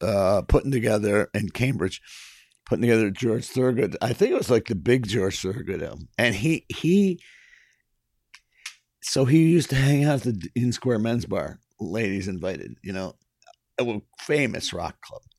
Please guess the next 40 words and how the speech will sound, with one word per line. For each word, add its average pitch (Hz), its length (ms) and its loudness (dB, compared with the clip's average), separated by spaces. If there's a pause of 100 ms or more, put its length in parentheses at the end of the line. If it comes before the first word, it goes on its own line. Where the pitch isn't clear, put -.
And 151 140 -4
that's 180 260 0
where 139 120 4
I 135 80 4
would 139 160 -2
go 104 140 0
hide 117 460 -4
from 92 160 -12
the 92 60 -10
Ding 90 200 -8
Ho. 92 400 -10
I 87 60 -8
can 87 180 -10
tell 92 320 -6
people - 300 -14
now, 82 120 -12
but 90 180 -4
I, 98 120 -6
that's 110 280 -2
where 110 120 -6
I 104 40 -6
would 92 140 -6
go, 90 200 -8
just, - 280 -14
like, - 160 -16
gloom, 104 480 -8
and 92 240 -10
they, 90 100 -4
you 85 180 -10 (120)
know, - 220 -12 (160)
so. - 160 -8 (680)
Anyway, 131 380 -2 (300)
I 139 100 -2
walk 135 280 -2
in 156 160 -4
one 139 160 -6
day, 127 160 -4
I 120 60 -6
said, - 220 -16
"Fuck, - 300 -20